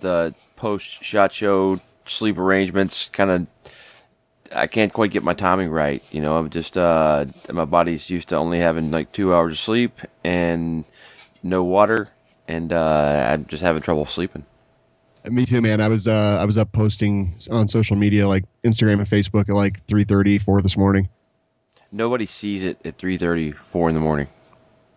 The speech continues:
Speaker 2: I, I know. It's, uh, so what I'll do is I'll post 'em again, like, next week, and everyone will have forgotten.
Speaker 1: Oh, okay. Gotcha. So you're like your own little Meet Edgar.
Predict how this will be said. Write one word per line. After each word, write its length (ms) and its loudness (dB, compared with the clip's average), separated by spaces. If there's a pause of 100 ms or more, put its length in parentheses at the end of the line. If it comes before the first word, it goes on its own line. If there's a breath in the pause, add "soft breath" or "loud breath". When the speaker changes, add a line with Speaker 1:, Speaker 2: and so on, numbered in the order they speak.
(240)
Speaker 2:
I, 320 2
I 140 4
know. 300 4
It's, 260 0
uh, 360 2
so 220 0
what 140 2
I'll 100 4
do 300 2
is 240 0
I'll 400 0 (220)
post 260 0
'em 60 0
again, 240 2
like, 120 2
next 280 0
week, 240 0
and 80 -6
everyone 400 2
will 160 2
have 80 0
forgotten. 500 0 (680)
Speaker 1:
Oh, 260 2
okay. 360 -4
Gotcha. 400 -4 (440 soft breath)
So 100 -4
you're 180 2
like 140 2
your 120 2
own 180 2
little 200 0
Meet 300 0
Edgar. 420 -2